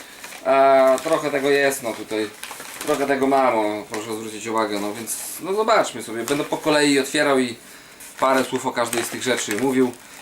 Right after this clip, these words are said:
Pierwsza rzecz już tutaj nawet otwarta i są dwa takie, bo sprawdziłem, bo była trochę zmierzona i są dwa takie pudełka, na szczęście w całości dotarło.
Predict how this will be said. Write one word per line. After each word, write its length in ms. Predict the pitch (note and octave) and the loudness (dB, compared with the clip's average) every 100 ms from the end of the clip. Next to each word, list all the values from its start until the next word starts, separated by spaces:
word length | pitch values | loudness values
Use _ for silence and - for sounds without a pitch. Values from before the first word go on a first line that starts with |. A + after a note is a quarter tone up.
| - | -12
Pierwsza 280 | A2+ B2 B2+ | -4 -2 -2
rzecz 180 | A#2+ A2+ | -4 -4
już 100 | C3 | -6
tutaj 240 | A2 A2+ | -8 -4
nawet 240 | G#2+ G#2 G2+ | -2 -2 -4
otwarta 520 | - C3+ B2+ B2 B2 - G2 | 0 0 2 2 0 -2 -14
i 60 | |
są 160 | - A2+ | -10 -10
dwa 220 | G#2 A2+ | -2 -2
takie, 240 | A2 - | -2 -6
bo 120 | A2 A2+ | -8 -8
sprawdziłem, 540 | - C#3 C3 C#3+ C3 | -8 -4 -2 2 2
bo 80 | A#2+ | 2
była 180 | A#2+ A2 | 0 0
trochę 240 | A2+ A2+ | 0 -6
zmierzona 480 | A2+ A2 A#2 A2 G#2+ | -6 -4 -2 0 0
i 100 | G2+ | -2
są 160 | A2 | -6
dwa 280 | G2+ A2 G#2 | -4 0 0
takie 220 | G#2 - | -2 -10
pudełka, 440 | A2+ A2 A2+ A2+ A#2 | -10 -6 -6 -4 -4
na 100 | A#2+ | -4
szczęście 480 | - C3 - C3+ C3 - - - | -4 -4 -2 -2 -2 -8 -20 -12
w 260 | - - - | -10 -4 2
całości 460 | E3 D#3+ C3 - A2 | 4 4 4 -2 -8
dotarło. 580 | A2 A#2 A#2+ A#2+ C3 C#3 | -6 0 0 2 2 2